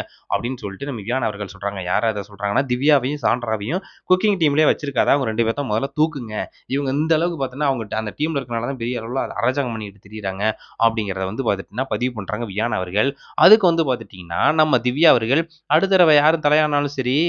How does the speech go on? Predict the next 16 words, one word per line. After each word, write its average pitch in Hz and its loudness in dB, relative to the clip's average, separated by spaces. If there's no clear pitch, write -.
முதல்ல 175 2
வியானா 175 0
வந்து 156 0
அந்த 156 0
குக்கிங் 156 2
டீம்ல 147 2
போட்டு 151 0
விட்டுருங்க" 120 0
அப்படிங்கிற 101 2
ஒரு 95 -2
பதிலை 123 -2
வந்து 120 -4
நக்கலா 135 0
கொடுத்துட்டு 104 -8
போயிட்டாங்க. 92 -6
"ஆமா, 175 0